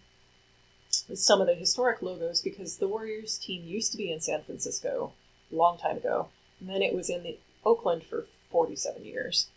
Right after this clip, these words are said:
and then it just this year moved back across the bay to San Francisco, but they've done a lot of stuff that's like, well, th-, we're the Bay's team,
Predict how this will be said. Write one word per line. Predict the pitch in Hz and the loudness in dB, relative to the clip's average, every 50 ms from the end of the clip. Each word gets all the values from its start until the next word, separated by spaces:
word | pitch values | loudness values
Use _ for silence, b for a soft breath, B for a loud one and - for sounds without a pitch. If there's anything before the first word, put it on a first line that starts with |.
| _ _ _ _ _ | _ _ _ _ _
and | 185 180 170 | -12 -10 -6
then | 175 170 | -4 -4
it | - - | -2 2
just | - - 175 175 - - | 4 6 6 6 4 2
this | 185 170 - - | -2 -2 -2 -2
year | - 160 165 | -2 -4 -4
moved | 170 165 156 160 - - - | -4 -4 -6 -6 -8 -2 2
back | - - - - - | 2 2 2 0 -4
across | - - - - - - | -8 -4 -2 -2 -2 -2
the | - | -2
bay | 160 160 - - | -4 -4 -4 -4
to | 165 165 | -6 -4
San | - - - - - | -4 -4 -4 -6 -8
Francisco, | - 156 165 - - 262 - - - 226 | -10 -8 -6 -4 -2 -2 2 4 4 4
but | - 180 175 | 4 4 2
they've | - 175 175 170 - | 2 0 -2 -2 -4
done | 190 190 185 | -4 -2 -2
a | 175 | -2
lot | 165 156 156 151 151 | 0 2 2 2 2
of | 156 - | 0 -4
stuff | - - - - - - | -2 -2 -2 -2 -2 -4
that's | - - - - | -8 -8 -8 -4
like, | - - - - - - | 0 0 0 0 -2 -2
well, | - 160 156 156 | -4 -4 -2 -2
th-, | - 156 - 165 | -4 -10 -12 -12
we're | 190 185 175 175 | -12 -12 -12 -10
the | 156 165 | -8 -8
Bay's | 156 - - 170 165 165 156 151 156 151 - - - | -4 0 2 2 2 2 0 -4 -6 -8 -6 -6 -6
team, | - 160 - - - | -8 -10 -8 -8 -8